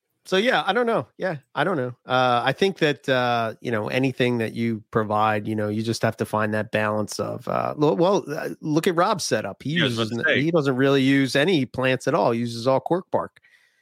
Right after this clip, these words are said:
Speaker 1: And,
Speaker 2: Yeah.
Speaker 1: uh, you know, they're living quite fine in that type of setup.
Speaker 2: Rob, Rob uses cork bark, and then he has internal lights and stuff that shift on to day and night. So, like,
Speaker 1: Yeah.
Speaker 2: completely different than some of the people that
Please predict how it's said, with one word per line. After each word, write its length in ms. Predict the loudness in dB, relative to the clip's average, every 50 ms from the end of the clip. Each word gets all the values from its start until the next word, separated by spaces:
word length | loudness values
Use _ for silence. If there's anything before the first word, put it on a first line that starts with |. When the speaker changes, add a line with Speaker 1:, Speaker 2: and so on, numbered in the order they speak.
| _ _ _ _ _ _ -6
Speaker 1:
And, 180 | -4 -2 0 2
Speaker 2:
Yeah. 160 | 2 2 2
Speaker 1:
uh, 180 | 0 -2 -2 -4 -8 -12 _ _ _ _ _ _ _ _ _ _ _ _ _ _
you 100 | 0 0
know, 260 | 2 2 0 -2 -4 -4 _
they're 320 | 2 2 2 2 0 -4 -10 _ _ _
living 340 | -2 -2 0 0 0 -2 0
quite 280 | 0 0 2 2 0 0
fine 380 | 0 0 0 2 0 -2 -4
in 220 | -4 -6 -6 -6 -6
that 260 | -6 -8 -8 -8 -8
type 220 | -8 -8 -8 -8
of 40 | -12
setup. 300 | -10 -8 -8 -6 -2 0
Speaker 2:
Rob, 280 | 0 2 2 0 -2 0 0
Rob 220 | 2 2 2 0
uses 300 | 0 -2 -2 -4 -8 -8
cork 280 | -4 -2 0 0 0 0
bark, 280 | 0 0 0 0 0
and 80 | -2 -2
then 100 | -2 -2
he 60 | -2
has 380 | -2 0 0 -2 -2 -6 -10 -8
internal 520 | -6 -6 -6 -4 -2 -2 0 0 2 2
lights 300 | 2 2 0 0 -4 -8
and 120 | -8 -8 -4
stuff 360 | 0 0 0 0 0 -2 -8 -6
that 280 | -2 -2 -2 -2 -2 -4 -6
shift 340 | -2 -2 -2 -2 -2 0 0
on 200 | 0 0 0 0
to 240 | 0 0 0 0
day 460 | -2 -6 -10 -12 -4 0 0 2 2 2
and 140 | 0 0
night. 340 | 0 0 0 0 -4 -6 -8
So, 560 | -6 -2 0 2 2 2 2 0 -2 -4 -6 _ -20 _ _ _ _ _ _ _ _ _ _ _ _ _ _ _
like, 200 | 0 0 0 0 0
Speaker 1:
Yeah. 180 | -2 -2 -2 -4 _ -8
Speaker 2:
completely 440 | -8 -8 -2 0 2 2 2 2 2
different 360 | 2 2 2 0 -2 0 0
than 160 | -2 -2 -2
some 200 | -2 -2 -2 -2
of 80 | -2 -2
the 80 | -4
people 320 | -4 -6 -8 -6 -6 -4 -2
that 220 | -2 -2 -2 -4